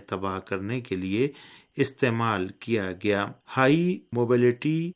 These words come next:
ایفیشنسی اور ایکوریسی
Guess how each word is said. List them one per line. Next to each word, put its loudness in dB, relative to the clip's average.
ایفیشنسی -2
اور 2
ایکوریسی 0